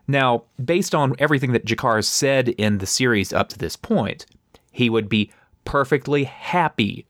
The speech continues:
to grind the Centauri and turn their bones into flutes for Narn children to play. And, you know, he, he, he said that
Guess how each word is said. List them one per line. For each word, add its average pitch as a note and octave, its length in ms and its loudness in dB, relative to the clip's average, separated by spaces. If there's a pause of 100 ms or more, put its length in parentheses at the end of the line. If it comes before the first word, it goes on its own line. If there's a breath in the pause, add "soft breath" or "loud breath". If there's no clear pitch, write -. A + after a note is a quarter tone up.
to G#2 480 2 (260 soft breath)
grind A2 480 2
the G2 80 -4
Centauri G2+ 840 0 (240 soft breath)
and F#2+ 220 -2
turn A2+ 240 0
their G#2+ 100 2
bones G#2+ 440 2
into G2+ 180 2
flutes A2 400 0
for F#2+ 500 2
Narn G2+ 340 2
children F#2+ 440 0
to - 80 -4
play. C#2 420 0
And, D2 160 -4
you G2 80 -2
know, F#2 160 0
he, G#2 160 0
he, A2 240 0
he A2 140 2
said C3 460 -2
that A2+ 260 2